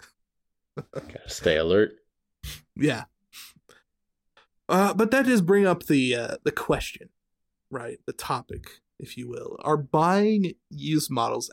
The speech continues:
Speaker 1: actually worth it at all?
Speaker 2: Well, I have recently gone into my pile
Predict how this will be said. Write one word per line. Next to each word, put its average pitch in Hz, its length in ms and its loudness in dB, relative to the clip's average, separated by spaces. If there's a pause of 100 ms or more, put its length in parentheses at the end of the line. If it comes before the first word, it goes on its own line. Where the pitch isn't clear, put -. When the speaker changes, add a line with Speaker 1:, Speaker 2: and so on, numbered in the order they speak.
Speaker 1:
actually 120 420 -6
worth 113 300 -10
it 113 100 -6
at - 120 -12
all? - 300 -16 (3750)
Speaker 2:
Well, 107 460 4 (920)
I 98 440 2
have 92 300 0
recently 113 680 2
gone 101 380 0
into 104 280 0
my 87 200 2
pile 123 600 -2